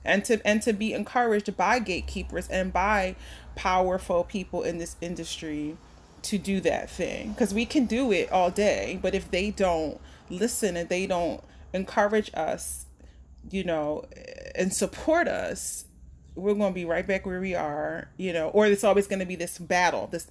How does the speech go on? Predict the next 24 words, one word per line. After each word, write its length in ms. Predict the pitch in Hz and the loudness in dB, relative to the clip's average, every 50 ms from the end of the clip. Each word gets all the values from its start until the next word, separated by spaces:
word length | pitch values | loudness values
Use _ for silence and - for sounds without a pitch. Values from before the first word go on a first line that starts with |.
| 147 - - - - | -18 -20 -20 -12 -6
you 140 | 190 196 156 | -4 -2 -2
know, 100 | 156 165 | -2 -4
back 360 | - - 196 180 190 - - | 0 0 0 0 0 -2 -4
and 140 | 196 185 - | -4 -4 -6
forth 420 | - - 185 170 143 165 165 - | -4 -2 0 0 0 0 -2 -2
of 260 | - 160 156 156 160 160 | -2 -2 -2 -2 -4 -2
wills 600 | 170 185 190 170 156 101 120 151 208 208 202 - - - - - - - - - - | 0 4 4 4 4 4 2 0 0 -2 -4 -6 -8 -14 -20 -20 -20 -20 -16 -6 -4
and 160 | 180 180 185 | -4 -4 -4
power, 460 | - - 220 202 214 214 190 165 165 | -4 -2 0 2 2 2 2 2 0
and 160 | 175 175 180 | 0 0 0
that's 180 | 180 196 208 - | -2 -2 -4 -4
gonna 220 | - 190 175 170 | -4 -4 -4 -4
do 140 | - 180 170 | -6 -6 -6
nothing 580 | 170 165 170 180 - 160 151 151 160 170 170 - - _ _ - _ _ _ | -4 -4 -4 -4 -4 -6 -6 -4 -6 -6 -10 -12 -16 _ _ -20 _ _ _
for 140 | - - - | -4 -2 0
anybody. 520 | - 185 190 185 165 170 147 147 147 151 156 | 0 0 -2 -2 -4 -4 -6 -6 -8 -10 -8
People 280 | - - 190 - 170 | -6 -6 -6 -4 -2
will 120 | 165 165 165 | -2 -2 -2
leave 200 | 170 175 165 156 | -2 -2 -2 -2
the 80 | 170 | 0
art 180 | - 156 160 165 | 0 0 0 -2
form. 460 | - - 160 151 156 156 151 151 151 | -4 -4 -4 -2 -2 -2 -2 -4 -6
People 320 | - 170 160 - 160 160 | -8 -10 -10 -8 -8 -6
will, 320 | 151 156 151 151 151 156 | -6 -4 -4 -4 -4 -6